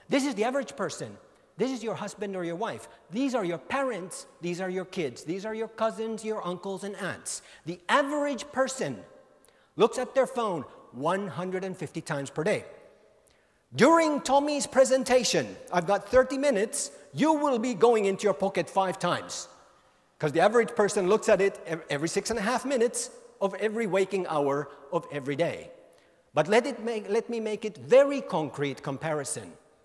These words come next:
Those of you who smoke, or who have relatives who smoke, if you are a chain smoker, if you smoke not one pack a day, not two packs a day, but three packs a day, you are constantly smoking,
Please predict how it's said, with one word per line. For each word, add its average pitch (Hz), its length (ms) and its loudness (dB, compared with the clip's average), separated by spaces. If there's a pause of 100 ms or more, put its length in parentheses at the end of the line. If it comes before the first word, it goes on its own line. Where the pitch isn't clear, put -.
(600)
Those 175 240 2
of 214 120 -2
you 220 140 -8
who 226 120 -6
smoke, - 580 -8 (640)
or 147 120 -2
who 151 80 -4
have 156 160 -2
relatives 147 500 -4
who 131 120 -10
smoke, 110 440 -14 (840)
if 208 160 0
you 226 140 -4
are 196 160 -2
a 196 80 -6 (120)
chain 220 460 -6
smoker, 180 520 -8 (920)
if 247 240 4
you 277 140 2
smoke 214 580 -2 (240)
not 180 220 -6
one 190 240 -4
pack 143 300 -6
a 127 40 -10
day, 107 360 -10 (180)
not 202 280 -6
two 240 140 -4
packs 175 360 -4
a 156 40 -2
day, 143 220 0
but 143 260 -2
three 294 560 2
packs - 480 -4
a 196 60 2
day, 170 380 2 (200)
you 170 100 2
are 220 80 2
constantly 262 640 2
smoking, 151 540 0